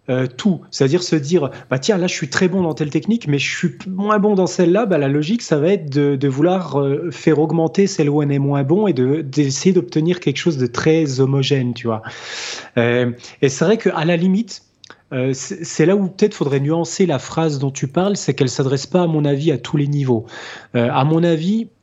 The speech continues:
ça, c'est bien pour les guitaristes qui sont déjà intermédiaires, limite avancés, parce que quand t'es un pur débutant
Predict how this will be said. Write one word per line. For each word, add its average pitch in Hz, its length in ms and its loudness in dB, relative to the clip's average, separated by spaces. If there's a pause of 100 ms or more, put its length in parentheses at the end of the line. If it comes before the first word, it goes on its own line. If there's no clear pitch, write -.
ça, 190 260 0
c'est 156 200 -2
bien 165 260 2
pour 156 180 -4
les 139 100 -4
guitaristes 143 460 -6
qui - 140 -12
sont - 180 -8
déjà 135 320 0
intermédiaires, 143 880 0
limite 139 380 0
avancés, 135 560 0 (280)
parce - 140 0
que 156 80 2
quand 190 140 2
t'es 196 120 0
un 160 120 2
pur 180 260 -2
débutant 160 600 0